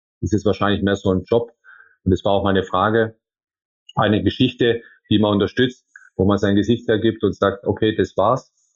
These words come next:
Und die Projekte laufen so nebenbei. Und deswegen war damals auch diese Anfrage und das Gespräch darauf meine Frage war,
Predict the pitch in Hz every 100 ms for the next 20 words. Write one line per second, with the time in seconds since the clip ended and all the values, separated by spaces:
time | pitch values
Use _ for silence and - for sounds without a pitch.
0 | _ _ _ 104 104 - 101 107 - 98
1 | 95 98 95 90 92 90 82 80 78 _
2 | - 92 92 113 101 92 92 110 113 107
3 | 90 85 - 110 123 - 120 120 113 90
4 | 90 - 98 107 113 101 98 92 101 104
5 | - - - _ _ 92 101 110 - 98
6 | 98 92 90 85 82